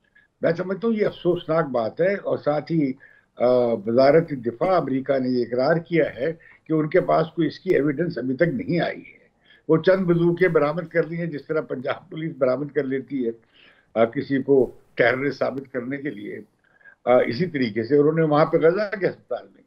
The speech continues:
किया है। तो जेनोसाइड हो चुका है। ये अब जो दा-, आ रहा है कि genocide बंद किया जाए, बंद किया जाए, वो genocide हो गया है। इससे पहले उन्नीस सौ बयासी में हुआ था लेबनान में, जहाँ पीएलओ और डीएफएलपी और पीएफएलपी,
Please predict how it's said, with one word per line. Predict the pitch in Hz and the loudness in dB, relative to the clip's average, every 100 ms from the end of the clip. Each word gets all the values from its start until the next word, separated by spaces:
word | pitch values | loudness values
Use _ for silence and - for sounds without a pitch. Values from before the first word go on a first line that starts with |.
| _ | _
किया | - | -20
है। | _ _ _ _ _ _ | _ _ _ _ _ _
तो | 170 | -6
जेनोसाइड | 131 170 214 175 208 147 | 2 2 2 0 -2 -4
हो | 147 | -10
चुका | 151 170 196 | -10 -8 -4
है। | 202 214 - 143 | -4 -4 -8 _
ये | 170 | -10
अब | 165 135 | -10 -8
जो | 175 180 | -2 -2
दा-, | - 131 127 - - 117 110 117 117 - 110 | 0 -6 -8 -20 -18 -18 -12 -8 -8 -8 -4
आ | 117 | 2
रहा | 127 160 160 | 6 6 6
है | 147 156 160 - _ _ | 4 2 0 -4 _ _
कि | 156 | -8
genocide | 123 139 165 165 160 131 | 0 2 2 2 0 0
बंद | 107 139 139 | -4 -6 -6
किया | 160 156 | 0 0
जाए, | 151 151 | 2 -2
बंद | 120 135 139 | -2 -6 -6
किया | 151 143 | -4 -4
जाए, | 131 131 160 165 _ _ _ - | -2 -2 -2 -6 _ _ _ 0
वो | 220 | 2
genocide | 165 202 226 208 233 | 4 2 4 4 2
हो | 180 156 | 2 0
गया | 247 202 | 2 2
है। | 127 - _ _ _ _ _ _ - | 0 -8 _ _ _ _ _ _ -16
इससे | 202 240 | -4 -2
पहले | 233 233 233 | 0 2 2
उन्नीस | 208 208 196 | 2 -4 -2
सौ | 214 | 0
बयासी | 160 156 156 240 | 2 0 -4 -10
में | 214 | -8
हुआ | 175 165 156 | -4 -2 -2
था | 160 | -2
लेबनान | 180 147 127 127 190 165 123 | -4 -4 -6 -6 -6 -8 -16
में, | - _ _ _ _ _ 143 | -20 _ _ _ _ _ -2
जहाँ | 170 - | -2 -2
पीएलओ | 170 170 170 180 190 180 | 2 4 4 2 4 6
और | 156 127 | 4 0
डीएफएलपी | 131 160 156 160 156 139 180 | -2 0 2 2 0 -2 0
और | 180 143 - | 2 2 0
पीएफएलपी, | 151 135 143 139 165 175 175 | -4 -2 -2 -4 -4 -6 -6